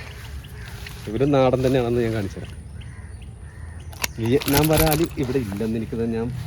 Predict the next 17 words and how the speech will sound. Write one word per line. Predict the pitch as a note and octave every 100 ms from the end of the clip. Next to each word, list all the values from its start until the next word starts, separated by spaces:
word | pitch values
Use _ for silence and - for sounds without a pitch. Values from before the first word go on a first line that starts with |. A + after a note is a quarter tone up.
| A#2
തന്നെ | A2+ A#2+
അന്ന് | A2 A#2 C#3
പറയുകയും | B2 A#2+ B2+
കൂടെ | B2+
ചെയ്തതാണ്. | B2 A2 G2+ - - - -
വിയറ്റ്നാം | A2+ B2 B2 C3 C3+
വരാലല്ലേ | C3+ B2+ G#2 G2+
ഇത്, | G2+ - - - - -
ഇത് | A2+ C3+
നാടൻ | B2+ C3 C#3
വരാൽ | C3 B2+
തന്നെ. | A#2 G#2+
പ്രതി | G#2 G2 A2+ - - - - A2
യെല്ലോ | A2+ A#2 B2 B2
ഷെയ്ഡ് | A#2 G2+
ഉണ്ട് | G2+
കണ്ട, | A#2